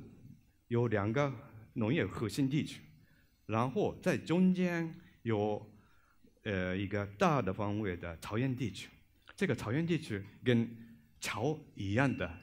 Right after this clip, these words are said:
位置，两个农业核心地区连起来，把它两个文化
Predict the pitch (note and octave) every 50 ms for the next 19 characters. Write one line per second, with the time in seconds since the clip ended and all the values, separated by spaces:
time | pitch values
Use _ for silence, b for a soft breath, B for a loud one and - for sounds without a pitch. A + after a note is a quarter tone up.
0 | - - - - - b b b b b b b b b b b C#3 C#3 A2+ F2+
1 | - - - - - - - - _ _ _ b b b b b b b b B2+
2 | B2+ B2+ C3+ D3+ D3 D3 C#3+ D3 C#3+ D3 - - - - - - B2 A2+ A2+ C3+
3 | D#3+ C#3+ A2+ - G#2 A#2 G#2 - C#3+ C#3 B2 C#3+ C#3 B2+ C3 - G#2+ G2 B B
4 | B B B B - F3 F3+ F3+ E3 - - - - - - E2+ F2 - - -
5 | - _ _ - - _ _ _ _ _ _ _ _ _ _ _ _ _ _ _
6 | _ _ _ _ _ _ - F#2+ G#2+ G#2 G2 G2 A#2+ A#2+ A#2+ A#2+ A#2 A#2+ A2+ -
7 | - - - A2 G2+ G2+ A2 A#2+ A#2 G#2 A2+ A#2 - - - - - A#2+ A#2 B2
8 | C3 C3+ E3+ C#3 G2+ -